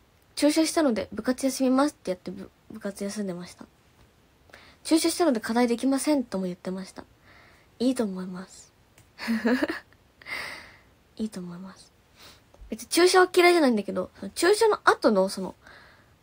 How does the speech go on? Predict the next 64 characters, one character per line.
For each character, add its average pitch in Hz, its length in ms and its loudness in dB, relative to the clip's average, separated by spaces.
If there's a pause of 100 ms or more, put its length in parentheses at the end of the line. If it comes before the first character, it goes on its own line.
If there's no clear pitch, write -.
(240)
後 381 260 6
の 208 120 4
さ、 - 260 -8 (260)
こ 185 80 -8
の 190 60 -8
肩 349 300 4
の 220 180 0
重 208 180 0
さ 262 140 -2
ね。 262 180 -2 (960)
や 202 120 -2
ば 202 100 -2
い 190 80 -6
よ 208 60 -14
ね。 - 180 -20 (160)
注 202 240 -6
射 190 140 -8
っ - 20 -10
て。 - 260 -20 (3750)
え、 254 80 2
そ 254 140 2
う - 20 0
そ 226 120 -2
う。 - 80 -8 (320)
「山 233 220 8
は 247 80 10
舐 233 140 6
め 269 120 4
て 214 100 -4
か - 80 -14
か 220 120 -4
っ 214 40 -4
た - 160 -8
ら 185 100 -6
ダ 185 100 -2
メ 226 120 2
だ」 226 100 4
っ 185 60 -2
て - 280 -16
ド 202 120 -2
ラ 196 60 -2
マ 196 120 -4
で 196 60 -6
言 196 80 -10
っ - 20 -20
て - 100 -16
た。 - 140 -10 (1040)
あ、 254 80 2
見 320 140 8
て 370 100 6
る？ 190 220 2
見 240 160 -4
て 214 80 -6
る？ - 100 -12
あ、 220 60 2
マ 247 100 6
ウ 330 80 8
ン 311 60 4
テ 330 100 4
ン - 20 4
ド 320 80 4
ク - 60 -6
タ - 120 -2
ー。 - 40 -18